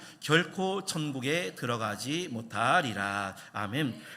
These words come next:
바리새인들, 여러분 바리새인들에 대한 인식이 어떠세요? 안 좋죠. 나쁜 사람이잖아요.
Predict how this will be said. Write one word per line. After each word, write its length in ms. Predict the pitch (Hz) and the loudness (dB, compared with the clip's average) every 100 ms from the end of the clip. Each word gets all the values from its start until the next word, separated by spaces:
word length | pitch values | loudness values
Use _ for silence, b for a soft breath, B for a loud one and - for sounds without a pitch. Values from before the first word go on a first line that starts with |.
| - | -10
바리새인들, 840 | - 131 160 214 208 160 113 92 107 | 2 4 4 4 2 2 -2 -4 -4
여러분 280 | 117 135 139 | -4 -4 -4
바리새인들에 680 | - 143 165 185 185 170 151 | -2 0 0 -2 -2 -2 0
대한 220 | 139 156 | -2 -2
인식이 340 | 139 160 185 | -4 -2 -2
어떠세요? 500 | 113 110 139 110 92 87 b b b | -4 -4 -8 -6 -8 -12 b b b
안 240 | 120 135 | -2 -2
좋죠. 540 | 156 - - 127 98 - - | -2 -6 -8 -8 -12 -16 -14
나쁜 280 | 110 - 170 | -12 -8 -4
사람이잖아요. 800 | 170 131 104 95 90 104 117 | -4 -4 -4 -6 -8 -8 -10